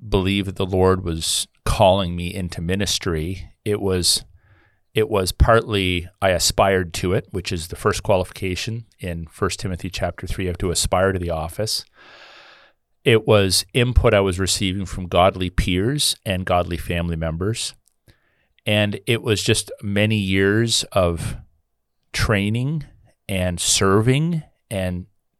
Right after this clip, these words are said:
determining what areas of ministry I was gifted for and wasn't gifted for.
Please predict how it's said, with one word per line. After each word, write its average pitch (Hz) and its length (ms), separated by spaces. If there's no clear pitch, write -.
determining 113 760
what 107 260
areas 104 400
of 95 100
ministry 104 480
I 95 120
was 90 200
gifted 107 440
for 135 280
and 87 220
wasn't 131 380
gifted 139 340
for. 160 420